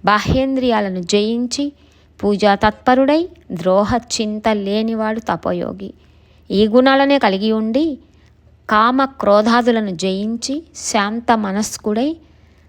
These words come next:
సర్వకాలములందు జపం చేయు భక్తుడు జపయోగి. ఇలాంటి వారిని పూజించాలి. ఇప్పుడు జపయోగాన్ని గూర్చి చెప్తాను వినండి.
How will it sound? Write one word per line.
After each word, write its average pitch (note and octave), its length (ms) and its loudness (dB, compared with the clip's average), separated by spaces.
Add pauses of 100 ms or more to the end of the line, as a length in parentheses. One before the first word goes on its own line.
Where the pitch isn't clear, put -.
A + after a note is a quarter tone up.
సర్వకాలములందు A#3 1040 2
జపం G3+ 420 -2
చేయు G#3 280 -4
భక్తుడు B3+ 520 -6
జపయోగి. E3+ 640 -6 (500)
ఇలాంటి G#3 340 0
వారిని G#3 280 -2
పూజించాలి. F3 720 -6 (760)
ఇప్పుడు G3 300 -2
జపయోగాన్ని A3+ 720 4
గూర్చి A3+ 300 -2
చెప్తాను G3 420 -6
వినండి. E3+ 400 -6